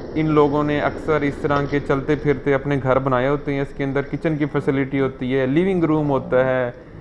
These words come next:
और ये लोग फिर इस घर के अंदर, क्योंकि ख़ास तौर पे अगर जर्मनी की बात करें तो ये लोग वेकेशंस गुजारने, क्योंकि जर्मनी बहुत ठंडा मुल्क है, ये लोग स्पेन जाते हैं,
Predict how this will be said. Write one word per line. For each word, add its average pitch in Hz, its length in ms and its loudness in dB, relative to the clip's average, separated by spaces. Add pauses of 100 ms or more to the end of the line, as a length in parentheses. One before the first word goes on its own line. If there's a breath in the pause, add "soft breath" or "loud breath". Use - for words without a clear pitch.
(220 loud breath)
और 131 680 4
ये 143 180 2
लोग 143 360 2
फिर 143 120 0
इस 139 80 -2
घर 135 240 0
के 139 140 -2
अंदर, 139 220 0
क्योंकि 147 260 0
ख़ास 143 320 2
तौर 147 120 0
पे 143 80 -2
अगर 143 140 0
जर्मनी 135 360 0
की 147 100 -4
बात 131 360 4
करें 139 200 -2
तो 139 80 -2
ये 139 100 0
लोग 143 160 0
वेकेशंस 143 840 -2
गुजारने, 131 480 2
क्योंकि 139 460 0
जर्मनी 135 480 0 (120)
बहुत 143 260 0
ठंडा 156 200 2
मुल्क 147 260 -2
है, 147 140 0 (300 loud breath)
ये 151 60 2
लोग 156 160 2
स्पेन 160 380 0
जाते 120 260 2
हैं, 104 160 -6